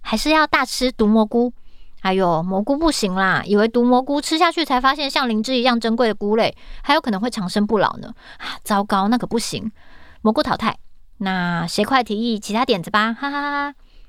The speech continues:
河豚怎么样？河豚有毒。哎，我们又不是专业的，连生鱼片都不会切了，要怎么样收集毒素？那卵怎么样？一点一点收集河豚卵。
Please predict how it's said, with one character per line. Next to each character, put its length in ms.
河 160
豚 160
怎 80
么 60
样？ 260
河 160
豚 140
有 100
毒。 220
哎， 140
我 100
们 100
又 60
不 80
是 100
专 240
业 120
的， 180
连 180
生 200
鱼 20
片 180
都 80
不 80
会 140
切 220
了， 220
要 100
怎 120
么 60
样 140
收 160
集 160
毒 180
素？ 260
那 120
卵 260
怎 80
么 100
样？ 200
一 100
点 300
一 100
点 200
收 220
集 240
河 160
豚 180
卵。 160